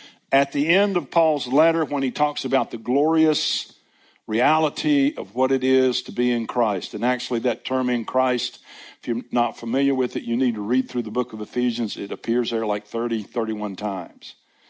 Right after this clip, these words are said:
It's a very prominent insight. Everything we have as believers, we have because we have discovered by the grace of God,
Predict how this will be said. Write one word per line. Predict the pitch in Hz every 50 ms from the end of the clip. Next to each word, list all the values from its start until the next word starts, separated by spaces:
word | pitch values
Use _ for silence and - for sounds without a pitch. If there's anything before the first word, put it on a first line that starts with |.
| _
It's | _ - -
a |
very | - 120 113 110
prominent | - - - - 127 120 120 120 117 110 113 113 - - - - _ _ _ _ _ _ _ _ _ _ _ _ _ _
insight. | - 113 120 120 110 - - 101 92 87 - - - _ -
Everything | 90 107 117 120 117 - 131 123 123
we | 117 113 110
have | 110 120 117 117 117
as | 110 -
believers, | - 120 110 113 117 113 107 110 104 -
we | 104 95
have | 98 110 110 110 110
because | 101 90 - - 107 110 110 110 101 - - - - - - - - _ _ _
we | - 110 101
have | 107 95 95
discovered | 95 - - - - 131 120 117 110 113 110
by | 104 104 101 101 98 95 95 95
the | 87 90
grace | 90 - 110 107 107 101 - -
of | 101 95
God, | - 104 101 101 101 101 98 95